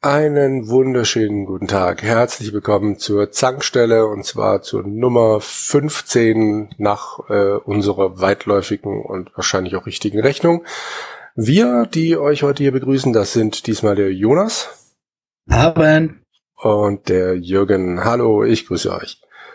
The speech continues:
Speaker 1: Ihr alle seid wahrscheinlich schon in diversen Supermärkten gewesen und habt euch über die Lebkuchen gefreut, über die Adventskalender, die Weihnachtsmänner und ähnliche Dinge. Und entsprechend sind auch wir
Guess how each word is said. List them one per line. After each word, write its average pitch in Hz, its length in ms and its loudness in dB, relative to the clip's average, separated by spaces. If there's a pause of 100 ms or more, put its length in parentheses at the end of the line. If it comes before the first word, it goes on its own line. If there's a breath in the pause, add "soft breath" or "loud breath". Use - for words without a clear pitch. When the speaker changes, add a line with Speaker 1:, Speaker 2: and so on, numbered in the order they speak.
(420 loud breath)
Speaker 1:
Ihr 131 280 2
alle 123 460 2
seid 113 220 0
wahrscheinlich 104 360 -2
schon 104 180 -2
in 95 140 -6
diversen 95 840 -2
Supermärkten 117 640 0
gewesen 110 500 -2
und 104 100 -6
habt - 200 -8
euch 107 180 -6
über 104 160 -6
die 101 100 -4
Lebkuchen 135 680 0
gefreut, 117 760 0
über 113 220 -2
die 117 100 0
Adventskalender, 104 1040 0 (600 loud breath)
die 143 260 4
Weihnachtsmänner 107 800 0
und 101 160 -2
ähnliche 139 360 2
Dinge. 123 300 2
Und 110 160 0
entsprechend 113 520 -2
sind 107 180 -4
auch - 180 -6
wir 170 360 0